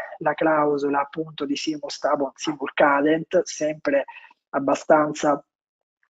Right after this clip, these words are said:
preferibile, e poi anche in caso di, eh, deadlock, cioè in caso di stallo nella decisione dell'organo amministrativo, si può valutare di attribuire un voto decisivo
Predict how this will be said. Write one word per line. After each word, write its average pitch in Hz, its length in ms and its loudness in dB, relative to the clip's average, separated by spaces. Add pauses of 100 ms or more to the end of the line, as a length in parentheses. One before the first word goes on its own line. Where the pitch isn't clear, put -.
(200)
preferibile, 165 1080 4 (140)
e 233 180 8
poi 185 400 8
anche 170 760 -2
in 156 240 -10
caso 165 480 4
di, 165 520 -2
eh, 151 200 -10
deadlock, 160 640 6
cioè 156 160 -2
in 147 100 -12
caso 160 260 0
di 151 100 -6
stallo 147 720 4 (320)
nella 170 320 2
decisione 160 720 0
dell'organo 156 480 -2
amministrativo, 160 1040 4 (220)
si - 220 2
può 185 200 10
valutare 156 720 4
di 151 160 2
attribuire 151 600 -2
un 143 100 -12
voto 151 300 -4
decisivo 147 720 0